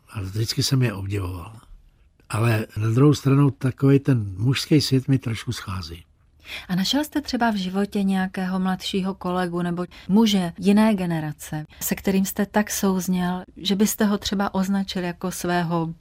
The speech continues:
Speaker 2: blízkého člověka?
Speaker 1: Měl jsem pár takových lidí, asi tři. Teďka jsem dopsal knížku, která mimo jiný o nich je. A jsou to vlastně moji profesionální partneři většinou, ale byli to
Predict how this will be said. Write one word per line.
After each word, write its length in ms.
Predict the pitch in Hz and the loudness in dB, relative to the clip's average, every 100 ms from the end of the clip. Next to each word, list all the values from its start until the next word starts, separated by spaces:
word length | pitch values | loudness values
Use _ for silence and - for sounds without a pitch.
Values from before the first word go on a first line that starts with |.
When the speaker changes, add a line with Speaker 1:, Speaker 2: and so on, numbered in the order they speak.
| - | -6
Speaker 2:
blízkého 500 | - 180 - 175 170 | -2 -2 -2 -4 -4
člověka? 560 | 165 170 165 165 - 165 _ _ _ _ _ _ _ _ - | -4 -6 -6 -8 -12 -18 _ _ _ _ _ _ _ _ 2
Speaker 1:
Měl 220 | 135 151 | 4 6
jsem 180 | 143 104 | 4 2
pár 180 | 101 | -2
takových 400 | 95 92 101 95 | -4 -8 -8 -12
lidí, 260 | 95 85 95 - | -12 -14 -16 -12
asi 180 | - 113 | -6 -6
tři. 340 | - - 98 104 95 _ _ _ _ _ _ _ _ - | -4 -6 -6 -10 -16 _ _ _ _ _ _ _ _ -6
Teďka 320 | 117 - 120 | -4 0 2
jsem 260 | 107 135 131 | 4 4 4
dopsal 340 | 123 - 139 | 2 4 2
knížku, 420 | 123 131 117 127 | 4 4 2 -2
která 320 | 113 135 127 123 | -2 2 2 4
mimo 480 | 123 120 120 120 | 4 4 2 -2
jiný 480 | 120 113 117 131 127 | -2 0 4 4 4
o 180 | 110 110 | 2 0
nich 300 | 117 113 - | 0 -2 -2
je. 280 | 104 104 104 - _ _ _ - | -4 -4 -8 -14 _ _ _ -12
A 120 | 107 | -6
jsou 360 | - - 135 | -4 0 0
to 180 | 123 131 | 2 2
vlastně 380 | 113 117 - 131 | 4 0 0 0
moji 220 | 123 123 | 2 2
profesionální 920 | 110 117 110 139 - 139 131 135 135 117 | 0 -4 0 0 2 4 4 4 2 0
partneři 580 | 107 104 - 127 123 | -4 -4 -2 0 0
většinou, 420 | 127 123 - 131 120 | -2 -4 -4 -4 -2
ale 160 | 123 | -4
byli 220 | 113 120 | -2 -2
to 260 | 120 123 | 0 -2